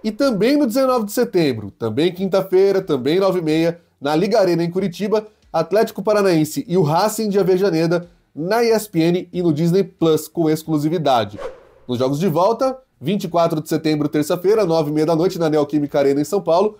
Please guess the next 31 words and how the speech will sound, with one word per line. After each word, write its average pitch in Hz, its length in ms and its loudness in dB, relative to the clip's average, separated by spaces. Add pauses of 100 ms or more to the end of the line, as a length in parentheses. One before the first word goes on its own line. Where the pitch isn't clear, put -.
(320)
Corinthians 190 440 2
e 185 40 0
Fortaleza, 175 640 2
na, 156 140 0
no 147 160 0
S 156 180 0
B 143 140 0
T, 156 180 -2
E 151 80 2
S 143 160 -2
P 139 120 -4
N 131 120 -2
e 131 60 -4
Disney 147 260 0
Plus. 196 460 0 (420)
Na 202 160 0
quarta, 170 400 0
vinte 165 220 -2
e - 20 -14
cinco 170 220 -2
de 170 60 -10
setembro, 151 440 0
nove 170 240 0
e - 20 -4
meia 170 140 2
da 160 100 4
noite, 131 400 0 (300)
Independiente 165 500 0
Medellín 170 460 2
e 165 80 0
Lanús, 156 600 0